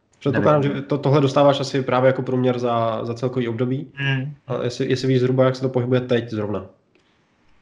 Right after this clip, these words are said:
Speaker 2: To nevím.
Speaker 1: Nevíš, nevíš, OK, v pohodě, neba. Takže víceméně funguje to tak, že tady mám na výběr dvě, dva druhy karet,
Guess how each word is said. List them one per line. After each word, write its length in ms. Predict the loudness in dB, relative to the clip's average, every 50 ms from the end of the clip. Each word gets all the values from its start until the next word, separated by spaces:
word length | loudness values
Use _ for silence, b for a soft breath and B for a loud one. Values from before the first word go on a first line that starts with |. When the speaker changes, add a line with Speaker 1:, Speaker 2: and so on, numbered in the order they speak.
| _ _ _ _ _ _ _ _ -20 -20 -20 -18 -12
Speaker 2:
To 240 | -10 -8 -6 -4 -4
nevím. 420 | -2 -2 -2 -2 -4 -6 -8 -14 -18 _ _ _ _ _ -6
Speaker 1:
Nevíš, 280 | -6 -4 -4 -6 -8 -6
nevíš, 220 | -6 -6 -6 -4
OK, 160 | -6 -4 -2 -2
v 240 | -2 -2 -2 -6 -10
pohodě, 240 | -8 -8 -8 -8 -10 -10 -10
neba. 200 | -8 -8 -10 -10 -14 -20 _ _ _ _ _ _ _ _ _ _ -20 -20 _ _ _ _ _ _ _ _ _ _ _ _ _ _ _ _ _ _ _ _ -20 -4 0
Takže 180 | 2 4 4 4
víceméně 540 | 2 2 4 4 6 6 6 4 2 0 -4 -12 -18 -20 -10 -2
funguje 220 | 2 4 4 4
to 80 | 4 4
tak, 180 | 2 2 2
že 120 | 0 0 0
tady 140 | 2 2 2
mám 280 | 2 2 2 0 0
na 60 | 0 0
výběr 400 | 2 2 2 2 2 2 -2 -8 -16 -20 _ -16
dvě, 460 | -16 -14 -14 -12 -12 -6 -2 -2 -2
dva 300 | -2 -4 -4 0 2 2
druhy 220 | 4 4 2 0 0
karet, 440 | 0 2 2 2 0 -2 -6 -14